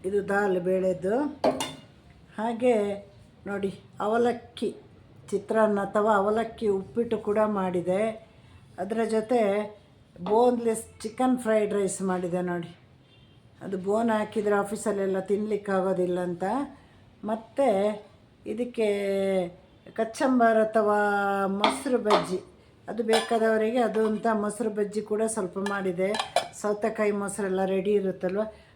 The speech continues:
ಅಷ್ಟೆಲ್ಲ ಆಗುವಾಗ ನನ್ನ ಮಗ ಹೇಳಿದ, "ಅಮ್ಮ, ನನಗೆ ಸ್ವಲ್ಪ ವೈಟ್ ರೈಸ್ ಬೇಕು" ಅಂತ. ಹಾಗೆ ಅವನಿಗೆ ಸ್ವಲ್ಪ ನೋಡಿ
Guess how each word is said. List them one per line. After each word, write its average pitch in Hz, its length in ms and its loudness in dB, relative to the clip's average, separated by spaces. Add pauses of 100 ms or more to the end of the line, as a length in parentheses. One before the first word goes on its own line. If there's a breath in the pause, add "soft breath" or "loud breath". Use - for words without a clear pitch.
(120)
ಅಷ್ಟೆಲ್ಲ 269 380 2
ಆಗುವಾಗ 233 400 6
ನನ್ನ 220 200 0
ಮಗ 208 300 0 (120)
ಹೇಳಿದ, 214 200 2
"ಅಮ್ಮ, 214 260 -2
ನನಗೆ 208 420 -2
ಸ್ವಲ್ಪ 196 260 -6
ವೈಟ್ 202 480 -2
ರೈಸ್ 202 320 -2
ಬೇಕು" 180 300 -4
ಅಂತ. 175 200 -6 (800 loud breath)
ಹಾಗೆ 240 240 -2
ಅವನಿಗೆ 233 320 2
ಸ್ವಲ್ಪ 220 300 -2
ನೋಡಿ 208 380 -2